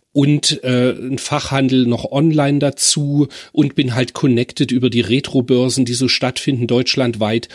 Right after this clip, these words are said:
dements-, und, und auch in Facebook-Gruppen et cetera. Dementsprechend, ich kenn halt recht viele Leute und dementsprechend fielen mir dann halt da ein paar Namen auf, die sich dann bei Retroplays angemeldet haben und denen hab ich dann noch mal eine eigene Mail geschickt. Bei am End, also was heißt Endstand, aber,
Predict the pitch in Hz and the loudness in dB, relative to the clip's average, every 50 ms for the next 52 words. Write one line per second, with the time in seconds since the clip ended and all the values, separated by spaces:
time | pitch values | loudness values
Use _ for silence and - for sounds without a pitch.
0 | - - - - - 147 127 - 127 - - - 131 120 113 117 113 110 110 110 | -18 -18 -18 -2 -2 0 0 2 0 -2 -4 -2 -2 -2 0 0 -2 -2 -2 -2
1 | 107 139 131 127 - 123 127 131 - - 135 120 - - - - 120 120 - - | -2 -2 -2 0 0 -2 -2 -2 0 -2 -4 -4 -4 -6 0 2 2 2 4 2
2 | 127 123 123 120 120 120 - 117 - - - 120 - 113 104 113 110 - 127 127 | 4 4 4 4 4 2 0 -2 -2 -2 -2 -2 -2 -2 -2 -4 0 0 0 0
3 | 135 120 - - 139 120 - 127 - 120 - - - - - 135 135 143 127 123 | 0 -2 -2 -2 -2 -4 -4 -6 -8 -10 -10 -8 -8 -6 -2 0 0 0 2 0
4 | 135 120 - - 127 123 - - - - 120 117 113 101 110 123 147 - 185 185 | 0 0 0 -2 -2 -2 -4 -6 -4 -2 0 0 0 2 2 0 2 2 2 0
5 | 196 180 - - - - - - - - - _ _ _ - 147 135 131 131 131 | 0 -2 -8 -18 -20 -20 -20 -20 -20 -20 -20 _ _ _ 2 2 4 4 4 2
6 | 127 - - - _ _ _ _ _ _ - 131 131 135 - - - 156 117 - | 0 -2 -6 -10 _ _ _ _ _ _ 0 2 2 2 0 0 -2 -2 -2 -2
7 | 127 - - 143 135 139 135 131 120 120 117 113 113 117 - 123 117 117 113 - | -4 -2 0 2 2 4 4 2 2 2 0 0 -2 -2 0 0 0 0 -2 -2
8 | - 123 110 110 110 107 104 123 131 135 123 92 110 123 - - 139 120 113 113 | -2 -2 0 0 0 0 0 2 2 2 2 2 0 -2 -2 -2 -2 0 0 0
9 | - - 117 110 113 107 92 101 - - 120 - - 117 104 - - - 123 123 | 0 0 0 2 0 0 0 -2 -2 -4 -6 -2 -2 -2 -2 -2 -4 -4 -2 0
10 | 131 127 117 110 101 101 101 98 - - 104 101 98 - 110 104 98 110 107 104 | 0 2 2 2 0 0 -2 -4 -4 -4 -4 -2 0 0 -2 -2 0 -2 -2 0
11 | 110 107 - - - 120 113 107 107 - - 117 107 107 104 104 92 - _ _ | -2 -2 -2 -2 0 0 0 0 -2 -2 0 0 2 2 2 0 0 -4 _ _
12 | _ _ _ - 110 113 117 110 127 110 107 101 98 95 90 87 90 98 - - | _ _ _ -4 0 0 0 2 0 0 0 0 0 -2 -4 -4 -2 -2 0 0
13 | 107 92 - - - - - - - - - - 120 123 123 120 120 123 135 - | -2 -4 -8 -14 -18 -18 -16 -16 -16 -10 -4 -2 0 0 2 2 2 2 2 2
14 | 123 135 156 160 147 - - - - _ 123 101 110 107 - - 120 113 - - | 0 2 2 2 0 -2 -6 -8 -8 _ -4 -2 0 -2 0 0 -2 -2 -2 -2
15 | - 120 139 - - - - 110 113 120 117 - 101 101 113 113 104 | -2 -2 0 0 0 0 0 0 0 0 -2 -2 -4 -2 -2 -2 -2